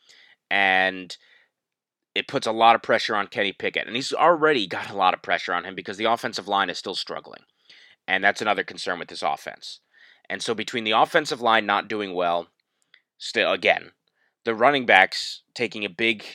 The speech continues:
downgrade from last year, there are some problems with this team. And the tight ends have not had a good season. You've got a couple of them, Nakia Griffin-Stewart, Will Gragg.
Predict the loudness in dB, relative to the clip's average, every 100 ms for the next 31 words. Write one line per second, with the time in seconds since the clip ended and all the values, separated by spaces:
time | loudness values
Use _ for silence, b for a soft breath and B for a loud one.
0 | _ 2 2 0 -2 -4 -6 -2 2 2
1 | 0 -6 -10 -12 _ _ _ _ _ _
2 | 0 0 0 -2 4 4 4 -6 -8 -8
3 | -8 -8 -10 -12 _ _ _ _ _ _
4 | _ -4 -2 -2 2 4 4 2 -2 -14
5 | -16 b b -4 -4 0 2 2 2 0
6 | 0 -4 -4 -4 -4 -6 -14 -4 -2 0
7 | 2 2 2 -6 -8 -20 -6 -4 -2 -2
8 | -4 -10 -6 -2 -2 -2 -4 -4 2 4
9 | 4 -2